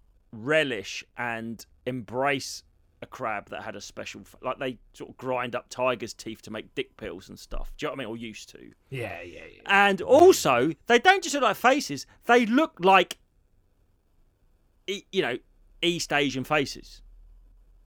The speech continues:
Speaker 1: Uh, it's insane when you look at samurai crab. Now, they, the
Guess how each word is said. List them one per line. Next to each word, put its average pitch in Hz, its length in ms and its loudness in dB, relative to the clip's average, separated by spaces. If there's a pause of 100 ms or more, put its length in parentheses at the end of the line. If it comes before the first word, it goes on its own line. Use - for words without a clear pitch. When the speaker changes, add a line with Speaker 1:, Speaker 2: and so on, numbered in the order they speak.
(200)
Speaker 1:
Uh, 262 200 4
it's 254 180 4
insane 240 640 8
when 165 120 -2
you 160 80 2
look 165 120 -2
at 156 80 -6
samurai 123 440 0
crab. 92 400 -10 (960)
Now, 175 460 4 (580)
they, 214 400 2 (260)
the - 220 -2